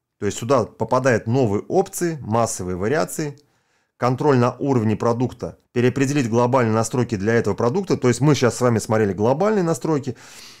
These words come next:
Здесь можешь поставить птичку, чтобы индивидуально настроить для этого конкретного товара. Стоит галочка «Включить сетку массовых вариаций для этого продукта». Отключить покупку, то есть отображать без корзины. Просто сеткой можно галочку поставить.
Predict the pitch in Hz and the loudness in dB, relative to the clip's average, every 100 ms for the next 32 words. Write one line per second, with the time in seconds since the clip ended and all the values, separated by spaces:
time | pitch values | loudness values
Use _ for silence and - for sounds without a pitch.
0 | - 101 151 151 127 - 120 - 117 - | -10 -2 0 2 0 0 -2 0 -2 -2
1 | 160 131 104 - 110 123 123 101 104 120 | -6 -6 -4 -4 -2 2 2 2 0 2
2 | 127 107 98 110 117 95 104 110 104 - | 2 0 -2 -2 -2 0 0 0 -2 -6
3 | 107 95 107 113 104 104 110 104 85 - | -4 -4 -2 -2 -2 0 0 0 -4 -10
4 | _ - - 165 117 139 123 - 104 127 | _ -6 2 2 4 4 2 0 -4 -4
5 | 139 117 127 - 110 117 - 90 104 113 | -4 -2 -2 0 0 0 -2 -4 0 0
6 | - 92 98 104 92 87 131 202 208 165 | -2 -4 -2 -2 -2 -2 -2 -2 -4 -6
7 | 135 _ - 107 - 143 - - 123 120 | -6 _ -6 -4 -2 -2 -4 -2 -2 -2
8 | 214 - 185 170 - - _ - 117 117 | -6 -2 -4 -4 -14 -20 _ -2 -2 -2
9 | - _ - 107 123 131 131 139 104 101 | -8 _ -12 -6 0 2 4 2 0 0
10 | 113 - 110 104 185 175 165 _ _ _ | -2 0 -2 0 -2 -2 -4 _ _ _
11 | _ _ _ _ _ _ - 135 131 123 | _ _ _ _ _ _ -2 0 0 -2
12 | - 131 - 117 113 107 107 113 113 - | -2 -2 0 -2 0 0 0 0 0 -4
13 | - 107 110 95 | -6 -4 -2 -4